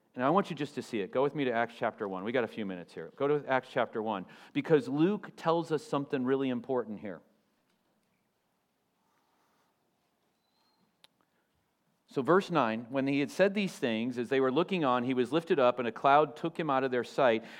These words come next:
And while they were gazing into heaven," okay, everybody look up here. If Jesus is disappearing, what are we all doing? Right? While they're gazing into heaven,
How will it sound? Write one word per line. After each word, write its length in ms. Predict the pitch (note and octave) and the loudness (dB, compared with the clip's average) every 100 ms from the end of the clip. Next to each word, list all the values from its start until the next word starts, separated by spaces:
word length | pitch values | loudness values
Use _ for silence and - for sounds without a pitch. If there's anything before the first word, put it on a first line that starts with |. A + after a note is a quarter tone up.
| - | 0
And 160 | C3+ | 2
while 240 | C3+ D3 F3 | 6 6 8
they 120 | F3+ | 6
were 140 | E3 | 4
gazing 460 | D#3+ D#3 D#3+ E3 D3+ | 4 2 2 2 0
into 200 | D3+ C#3+ | 2 6
heaven," 240 | D3 C3 B2 | 6 6 0
okay, 260 | B2+ C3+ | 2 4
everybody 240 | B2 C#3 C3+ | 4 4 4
look 220 | C3+ D3 | 4 4
up 160 | C3+ | 4
here. 200 | C3+ G2 - - _ _ _ - _ _ | 2 0 -2 -18 _ _ _ -20 _ _
If 140 | C#3+ | -2
Jesus 420 | - G3 A3 B3 G3+ | 2 2 4 4 2
is 100 | F3 | 2
disappearing, 480 | F#3 E3+ - D#3+ | 2 2 2 2
what 140 | D3 D3+ | 4 4
are 40 | |
we 140 | C#3+ C#3+ | 4 4
all 140 | C3+ | 6
doing? 320 | C#3 B2+ G#2+ - - _ _ _ _ _ _ _ _ _ _ - - - - - - - - - - - - _ _ _ _ _ _ _ _ _ _ _ _ _ _ _ | 4 4 0 -8 -20 _ _ _ _ _ _ _ _ _ _ -20 -20 -20 -20 -20 -20 -20 -20 -20 -20 -20 -20 _ _ _ _ _ _ _ _ _ _ _ _ _ _ _
Right? 340 | A2 A#2 F3+ G#3+ - - _ _ _ _ _ _ _ _ _ _ _ _ _ | 2 6 6 4 -8 -20 _ _ _ _ _ _ _ _ _ _ _ _ _
While 220 | D#3 F#3+ | 8 10
they're 140 | A#3 A3 | 12 10
gazing 480 | G3+ A3+ A#3 B3 | 8 8 8 6
into 220 | A#3 A3 G3 | 6 6 10
heaven, 500 | G#3+ F#3 C3+ E3 | 8 8 2 0